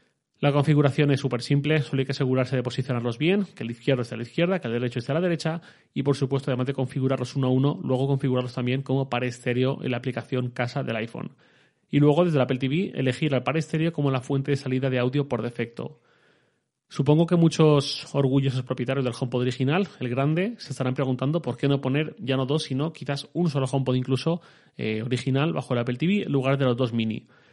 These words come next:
Mi respuesta a eso es que ya lo pensé, por supuesto, y al final lo descarté.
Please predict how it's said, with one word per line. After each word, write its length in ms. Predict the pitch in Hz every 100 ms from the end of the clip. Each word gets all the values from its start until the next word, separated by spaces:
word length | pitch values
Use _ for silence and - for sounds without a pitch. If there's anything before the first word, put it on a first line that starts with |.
| _ _ _ _ -
Mi 100 | 151
respuesta 400 | 143 165 - 165
a 40 |
eso 300 | 160 185 -
es 180 | 147 143
que 320 | - 170 -
ya 200 | 147 147
lo 500 | 147 147 139 131 127 123
pensé, 340 | 123 - 165
por 120 | 156
supuesto, 520 | 131 156 160 185 180 170
y 100 | 170
al 80 |
final 220 | 165 143 143
lo 60 |
descarté. 560 | 139 - 113 113 113